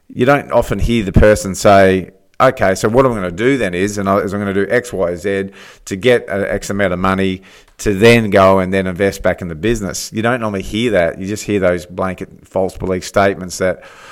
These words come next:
basically gives the person permission not to do, do anything or take action. So you get the idea about some of the beliefs. So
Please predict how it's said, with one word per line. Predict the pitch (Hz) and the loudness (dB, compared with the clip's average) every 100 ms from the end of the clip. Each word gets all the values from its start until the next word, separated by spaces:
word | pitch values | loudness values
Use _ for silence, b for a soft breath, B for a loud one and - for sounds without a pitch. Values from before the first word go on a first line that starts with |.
| B _ - - | B _ -8 4
basically | 143 - 135 | 4 4 2
gives | 104 110 | 2 0
the | 104 | 4
person | 85 101 104 90 | 4 4 2 -4
permission | 92 101 - 95 | -2 -2 -4 -6
not | 92 - | -6 -6
to | |
do, | 90 104 95 | -4 0 0
do | 82 98 101 | -2 -2 -2
anything | 95 85 | -4 -10
or | 82 | -8
take | - 90 80 | -4 -4 -2
action. | 90 - 80 78 | -4 -4 -14 -10
So | - 113 113 B B B B | 0 2 2 B B B B
you | 135 | -2
get | 143 165 | 2 6
the | 131 | 8
idea | 110 90 107 113 107 | 8 6 4 6 6
about | 98 92 95 | 6 6 4
some | - 98 | 4 -2
of | 95 | -2
the | |
beliefs. | 90 92 101 92 - | 0 2 4 2 4
So | 131 127 - | 6 6 4